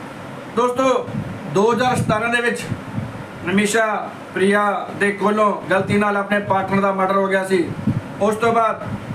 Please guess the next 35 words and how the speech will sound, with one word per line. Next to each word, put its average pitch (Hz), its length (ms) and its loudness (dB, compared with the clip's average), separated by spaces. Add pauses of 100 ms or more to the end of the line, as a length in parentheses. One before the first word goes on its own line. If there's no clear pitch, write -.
ਉਹਨਾਂ 220 240 4
ਨੂੰ 220 260 2 (260)
ਫਾਂਸੀ 247 260 2
ਦੀ 214 100 4
ਸਜ਼ਾ 196 300 0
ਸੁਣਾਈ 202 300 2
ਗਈ 202 160 2
ਸੀ। 190 240 2 (420)
ਦੋ 208 180 4
ਹਜ਼ਾਰ 214 200 2
ਤੇਈ 208 240 2
ਦੇ 214 120 2
ਵਿੱਚ 220 200 0 (360)
ਉਹਨਾਂ 220 180 2
ਦੀ 233 140 2
ਅਪੀਲ 214 380 0
ਤਾਂ 226 120 2
ਖਾਰਜ 208 300 0
ਕਰ - 180 0
ਦਿੱਤੀ 214 320 2
ਗਈ 208 120 4
ਸੀ 196 260 2 (540)
ਤੇ 247 300 2 (140)
ਸੋਲਾਂ 233 680 0
ਜੁਲਾਈ 214 360 0
ਫਾਂਸੀ 196 340 0
ਦੀ 190 280 2 (120)
ਸਜ਼ਾ 175 420 0 (120)
ਰੱਖੀ 165 260 -2
ਹੋਈ 135 160 -2
ਸੀ। - 120 -8 (1300)
ਦੋਸਤੋ, 247 340 2
ਉਮੀਦ 240 340 -2
ਕਰਦੇ 233 300 2
ਹਾਂ 226 120 2